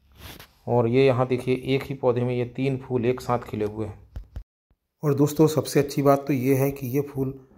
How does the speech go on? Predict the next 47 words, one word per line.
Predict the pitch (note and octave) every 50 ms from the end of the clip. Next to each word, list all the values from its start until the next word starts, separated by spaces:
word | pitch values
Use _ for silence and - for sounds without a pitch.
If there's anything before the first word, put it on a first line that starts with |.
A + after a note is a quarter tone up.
| - - -
छः | - D3 D#3 D#3+
से | D#3 E3 D#3+ D#3
आठ | - C3 C3 C3+ B2+
दिन | B2+ C#3+ C#3+ C#3
तक | - C3+ C#3
के | - C#3+
ऐसे | C#3 B2 - C3
ही | C3 C3
खिले | C3 - B2 A#2+ A#2+
ही | A2+ C#3+ D3
रहते | A2 G2 - - -
हैं। | - - - - _ _ _ - - _ - - _ _ _ _ _ _ _ _ _ _ _ _ _ _ _ _ _ _
और | A#2+ A#2 A2+
ये | A#2+ C3 C3
यहाँ | C3 B2 C3 C3
देखिए, | B2 A#2 A2+ - B2+ B2 A#2+ -
कनेर | - - A2+ A#2 C3 C#3+ C#3
भी | C3 C#3 C#3+
अच्छी | B2+ - - -
फ्लावरिंग | C3+ - B2+ A#2 A2+ B2 B2 A#2
कर | - A2+
रहा | A2+ A#2 A2+ A#2 B2+ C3+
है। | C3+ E3+ F3+ - - - _ _ _ _
और | A2+ A2+ A#2+
ये | A#2+
मैं | B2+ B2+ C3+ C3+
आपको | B2+ B2+ C3 - C#3+ C3+
बोगनवेलिया | B2 A#2 A#2+ A#2+ C#3 C3+ C3 C3+ C3 C#3 C3+
फिर | C3+ A#2 A2+
से | A2+ - C3
दिखाता | B2+ - - A#2 A2+ - C3
हूँ। | C3 D#3+ E3 - - - _ _ _ _
ये | A#2 A2+
देखिए, | A#2 A#2 B2+ B2
पूरे | B2+ - C3 C3 C3+
प्लांट | C3 B2+ A#2 A#2+ B2 A#2
देखिए | A2+ A2 - B2 A#2+ A#2+
आप | G#2+ G#2 - -
मेरे, | A2+ G#2+ G2+ G#2 G#2 - _ _ _ _ _ _ _ _ _ _ _
सारे | - - A#2 B2+ C3
प्लांट्स | B2+ C3 - A#2+ B2+ B2+ - C3+
में | C3
अच्छी | B2+ C3 - - C#3
फ्लावरिंग | C3 - B2 A#2+ A#2 C3 B2 A2+
हो | A#2 A#2+
रही | A#2 A#2 B2 A#2+ A2+
है। | D3